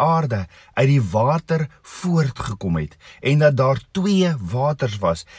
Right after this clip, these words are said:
die waters onder die uitspansel van die waters. Dit sien ons in Genesis een vers ses tot sewe.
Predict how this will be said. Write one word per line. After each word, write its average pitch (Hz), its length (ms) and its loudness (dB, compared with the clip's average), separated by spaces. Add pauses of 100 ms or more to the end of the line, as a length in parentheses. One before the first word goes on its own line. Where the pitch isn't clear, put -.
(140)
die 135 200 2
waters 131 540 2
onder 143 240 2
die 123 220 -2
uitspansel 143 760 0
van 117 140 -4
die 104 120 0
waters. 107 580 -2 (1080)
Dit 90 320 -4
sien 127 160 2
ons 110 120 0
in 107 80 -2
Genesis 107 560 -2
een 113 240 -2
vers 104 240 -4
ses 98 160 -4
tot 92 120 -6
sewe. 123 280 -4